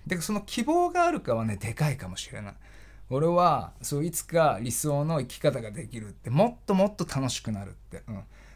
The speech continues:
だって時間と場所が自由になって金もらうようになったら、俺もう行きまくるぞ。いろんなとこ。本当に。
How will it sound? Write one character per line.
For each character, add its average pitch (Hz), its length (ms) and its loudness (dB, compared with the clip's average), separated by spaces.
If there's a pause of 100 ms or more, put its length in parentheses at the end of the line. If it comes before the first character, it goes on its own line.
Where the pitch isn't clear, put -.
だ 139 100 -4
っ 135 40 -8
て 220 160 -6
時 226 160 -4
間 330 280 -2
と 302 380 -4
場 113 100 -4
所 160 240 -2
が 139 260 -4 (120)
自 110 180 -2
由 110 100 0
に 127 120 -2
な 101 100 -6
っ - 60 -14
て - 220 -12
金 120 260 -4
も 139 140 0
ら 147 80 4
う - 20 -2
よ 135 60 -2
う - 20 0
に 147 40 0
な 120 80 -4
っ - 80 -10
た 101 120 -10
ら、 98 200 -8 (380)
俺 113 180 -2
も 113 480 0
う 120 40 -8
行 120 100 -6
き - 220 -6
ま 247 140 2
く 359 180 -2
る 156 100 2
ぞ。 98 220 -8 (160)
い 120 120 -6
ろ 117 140 -2
ん 113 120 0
な 113 120 0
と - 140 -4
こ。 - 260 -6 (380)
本 120 320 -4
当 110 180 -8
に。 104 180 -8